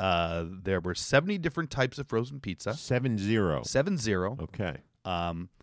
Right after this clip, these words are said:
Speaker 1: and some people would just stick to the pizza that they know, the one they had before, and they would keep getting that same one. But there was another subset of people who were curious and would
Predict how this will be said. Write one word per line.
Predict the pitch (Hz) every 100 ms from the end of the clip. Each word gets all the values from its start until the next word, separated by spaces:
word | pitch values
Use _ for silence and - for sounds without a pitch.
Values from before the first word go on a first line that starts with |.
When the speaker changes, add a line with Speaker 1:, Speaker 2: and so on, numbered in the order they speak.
| _ _ _ _ -
Speaker 1:
and | 104 101 98 95 92 - _ _ _ _
some | - - 120
people | 143 190 196 190 185 180 _ _ _ _ _ _ _ -
would | 117
just | 104 127 127 - - -
stick | - 143 -
to | 185
the | 156
pizza | 147 170 -
that | 156 156
they | 175 156
know, | 143 110 101 113 - _
the | 107
one | 107 117
they | 127
had | 123 131 139
before, | 143 - 92 92 123 _ _ _ _
and | 107 104
they | 107
would | 107
keep | - 147 -
getting | 139 135
that | 131
same | - 147 131
one. | 101 90 98 107 _ _ _ _ _
But | - -
there | 117
was | 120
another | 120 113 139 170 175
subset | - 131 131 - 139
of | 139
people | - 95 92 95 - - - _
who | -
were | 120
curious | - - 254 247 139 117 156 - - _ _ _ _ _ _ _ _
and | 110 104
would | 110